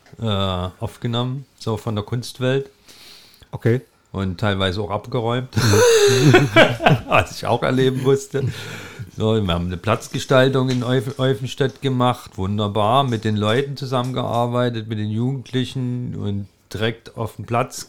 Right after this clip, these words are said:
Speaker 1: sch-, zehn Sto-, Tonnen Stein, äh, äh, bearbeitet. War wunderschön, ist ausgezeichnet worden im, auf dem Jugendkongress, Europäischen Jugendkongress in Wien neunzehnhundertsiebenundneunzig.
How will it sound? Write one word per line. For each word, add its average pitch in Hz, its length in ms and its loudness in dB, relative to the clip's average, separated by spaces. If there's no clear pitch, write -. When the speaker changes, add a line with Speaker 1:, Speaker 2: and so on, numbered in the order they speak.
Speaker 1:
sch-, - 200 -14
zehn 131 340 2
Sto-, 120 320 -2
Tonnen 120 320 -2
Stein, 135 680 -2
äh, 127 640 0
äh, - 20 -4
bearbeitet. 127 960 0
War 123 220 4
wunderschön, 247 480 4
ist 113 100 0
ausgezeichnet 160 720 2
worden 101 540 -2
im, 113 460 -2
auf 117 220 -4
dem 120 80 0
Jugendkongress, 135 720 0
Europäischen 127 560 -2
Jugendkongress 131 680 -2
in 127 160 -4
Wien 180 360 -2
neunzehnhundertsiebenundneunzig. 110 1900 -2